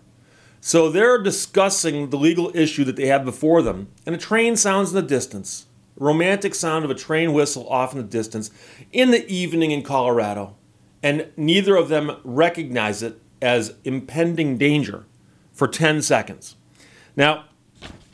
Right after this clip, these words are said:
whenever I'm critical of the police officers, there are one or two people who chime in who I suspect are police officers, who say that I'm too rough on the cops. But you know something? Trains have a hard time stopping in short distances.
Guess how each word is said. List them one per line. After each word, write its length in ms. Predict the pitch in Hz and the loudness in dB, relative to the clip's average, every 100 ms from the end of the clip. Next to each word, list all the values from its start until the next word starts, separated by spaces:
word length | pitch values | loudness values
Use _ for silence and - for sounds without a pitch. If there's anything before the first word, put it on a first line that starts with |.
| _ _ - | _ _ -6
whenever 300 | 143 190 226 | 0 2 2
I'm 100 | - | 2
critical 320 | 190 185 175 | 0 2 0
of 60 | |
the 60 | 131 | -2
police 260 | 139 143 143 | 0 0 2
officers, 460 | 117 107 110 104 | 0 0 -4 -6
there 280 | - 120 123 | -6 2 4
are 140 | 131 | 4
one 260 | 123 120 180 | 4 2 2
or 60 | 202 | 2
two 160 | 180 | -2
people 260 | 160 151 135 | 0 0 0
who 80 | 120 | -4
chime 380 | - 143 135 | 0 0 0
in 80 | 131 | 0
who 80 | 117 | 2
I 60 | 113 | 0
suspect 360 | 107 - 135 | 0 -2 0
are 80 | 107 | -2
police 300 | 113 127 123 | 0 0 0
officers, 380 | 101 - 92 - _ _ _ _ - | -2 -6 -18 -20 _ _ _ _ 0
who 340 | 135 135 131 | 4 4 4
say 180 | - 170 | 2 4
that 100 | 160 | 4
I'm 120 | 139 | 2
too 180 | 156 147 | 2 2
rough 300 | 135 147 147 | 4 2 0
on 100 | 113 | -4
the 80 | 113 | -2
cops. 480 | 131 127 101 - - _ - - _ | 0 0 0 -8 -14 _ -20 -20 _
But 220 | - 147 151 | 0 2 2
you 80 | |
know 180 | 175 226 | 4 4
something? 460 | 214 160 127 117 110 _ _ _ - _ _ _ _ | 4 0 -2 -6 -10 _ _ _ -20 _ _ _ _
Trains 840 | - - 180 233 202 151 135 110 - | -14 0 2 4 2 0 -4 -10 -14
have 180 | - 151 | -4 0
a 60 | 147 | 2
hard 280 | 175 185 170 | 4 4 2
time 220 | 165 147 | 0 0
stopping 640 | - - 165 160 160 127 | -4 -2 0 0 0 -4
in 100 | 117 | -4
short 320 | 107 131 120 | -4 0 2
distances. 720 | - 110 - 95 - - - | 2 -2 -4 -12 -14 -16 -18